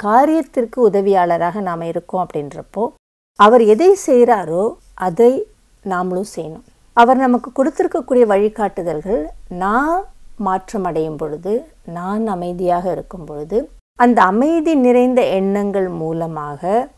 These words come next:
முதல்ல என்னை சுத்தி இருக்கிறவங்களுக்கு நான் அமைதியை கொடுக்குறேன். அதுக்கப்புறமா அந்த அதிர்வலைகள் மூலமாக வாயுமண்டலம் என்பது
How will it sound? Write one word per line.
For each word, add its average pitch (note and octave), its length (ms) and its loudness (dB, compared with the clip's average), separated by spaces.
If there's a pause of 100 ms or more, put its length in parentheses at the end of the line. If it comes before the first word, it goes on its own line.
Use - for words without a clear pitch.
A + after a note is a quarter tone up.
(160)
முதல்ல F3+ 260 -2
என்னை E3+ 300 -2
சுத்தி F#3 360 -6
இருக்கிறவங்களுக்கு F3+ 960 -4 (460)
நான் F3 200 -4
அமைதியை E3 440 -4
கொடுக்குறேன். F3 460 -8 (240)
அதுக்கப்புறமா D#4 580 2 (240)
அந்த G3+ 300 4
அதிர்வலைகள் G3 580 2
மூலமாக E3 720 -2 (260)
வாயுமண்டலம் E3 760 2
என்பது D3+ 480 -4